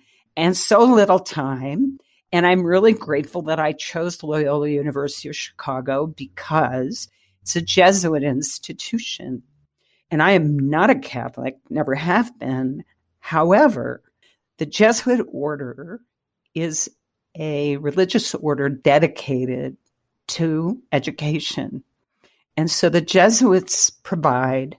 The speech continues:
a very structured, what they call a core curriculum that everyone will take. And that meant exposure to social sciences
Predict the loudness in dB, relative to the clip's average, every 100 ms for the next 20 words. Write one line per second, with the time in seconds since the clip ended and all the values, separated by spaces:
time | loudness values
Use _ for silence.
0 | _ -4 0 0 0 -2 -8 -2 0 0
1 | -6 -2 -2 -2 -4 -6 -10 _ _ _
2 | _ _ 0 0 -2 0 2 2 -2 0
3 | 2 2 0 -4 -6 -6 -8 -4 -2 0
4 | -2 -4 -10 _ -4 -2 0 0 0 0
5 | -4 -8 -6 -6 -6 -14 _ _ _ _
6 | -2 2 4 2 0 2 6 6 6 4
7 | 0 -4 0 0 2 4 4 2 -4 -8
8 | -8 -8 -6 -6 -6 -8 -10 -12 -10 -6
9 | -4 0 0 -2 -6 -6 -4 -6 -6 -10